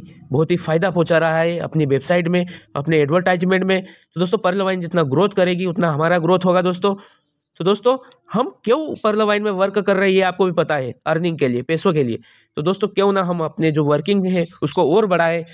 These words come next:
और नए लोगों को यहाँ पर लाकर उनका सपना को साकार करें, खुद अपने सपने को साकार करें। दोस्तों,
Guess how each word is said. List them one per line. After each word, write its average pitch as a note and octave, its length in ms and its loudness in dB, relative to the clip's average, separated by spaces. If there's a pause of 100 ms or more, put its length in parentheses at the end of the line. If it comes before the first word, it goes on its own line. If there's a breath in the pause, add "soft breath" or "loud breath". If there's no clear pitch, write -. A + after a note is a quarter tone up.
(140)
और F#3+ 140 2
नए F3+ 160 0
लोगों E3 220 0
को F3+ 120 0
यहाँ D3+ 160 0
पर D#3 140 0 (120)
लाकर D#3+ 360 0
उनका D3 200 -2
सपना D#3 280 -2
को E3 120 0
साकार D3 320 -2
करें, C#3+ 280 0
खुद D#3 180 0
अपने D3 200 0
सपने D#3+ 300 -2
को D#3+ 100 -2
साकार D3+ 340 -2
करें। D#3 180 0
दोस्तों, F#3+ 340 2